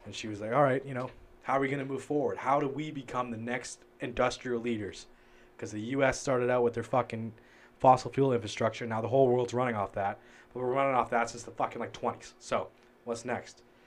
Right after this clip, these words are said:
And, uh, he almost, like, he walked them through the steps, overhauled their shit,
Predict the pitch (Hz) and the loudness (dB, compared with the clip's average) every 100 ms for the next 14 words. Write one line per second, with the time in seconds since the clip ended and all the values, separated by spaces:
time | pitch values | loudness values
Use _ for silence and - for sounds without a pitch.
0 | - - - 101 107 104 101 98 120 131 | -20 -20 -10 -6 -2 2 2 2 0 2
1 | 127 135 127 - - - 113 - 110 107 | 4 4 2 -2 -12 -8 -6 -4 -4 4
2 | 113 127 - 127 135 123 120 - 127 - | 8 8 8 -6 -4 -4 -2 2 2 2
3 | - - - - - 135 143 127 135 131 | -8 -18 -20 -2 8 10 10 10 10 10
4 | 127 117 - - 127 - | 8 2 0 2 2 2